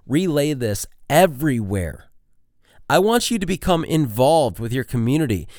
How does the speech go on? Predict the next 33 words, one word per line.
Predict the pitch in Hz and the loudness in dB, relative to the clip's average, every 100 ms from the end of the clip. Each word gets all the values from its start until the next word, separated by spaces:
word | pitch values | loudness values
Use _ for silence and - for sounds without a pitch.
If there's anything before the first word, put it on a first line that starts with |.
| - | -12
and | 120 123 | -8 -4
people | 147 143 131 | -4 -2 -2
know | 127 143 165 | 2 4 4
who | 165 156 | 2 0
you | 135 135 | 0 -2
are. | - 135 135 78 - _ - _ _ _ - | 0 0 0 -2 -10 _ -20 _ _ _ -8
You | 139 | 0
guys, | 175 147 - | 2 2 0
over | 156 175 | -2 -2
the | 165 | 0
years, | 165 143 - | 0 -2 0
I | 131 | 2
have | 165 135 107 | 2 0 0
built | 139 113 | -2 0
so | - - 160 160 190 202 | -2 0 4 4 4 0
many | - 139 160 160 | -2 0 2 0
connections | - - 139 135 165 - 110 101 - - - - | -4 -2 0 2 0 -4 -6 -4 -8 -12 -20 -4
through | 151 185 | -2 0
my | 143 | 0
business | 113 117 127 180 208 220 - - _ _ _ _ _ _ _ - | 0 0 0 0 0 0 -6 -10 _ _ _ _ _ _ _ -6
that | 139 - | -6 -2
in | 170 208 | -2 0
my | 185 139 | 0 -2
town | - 165 208 170 | -2 0 2 2
now, | 123 | 0
there's | 107 156 | 0 0
just | 196 127 | 0 -2
really | 110 196 226 | 0 2 2
nobody | 135 170 165 143 | 4 2 2 2
else | 127 135 - | 2 0 -2
to | 110 | -4
go | 95 160 | 0 2
to, | 208 - 78 | 2 -2 -8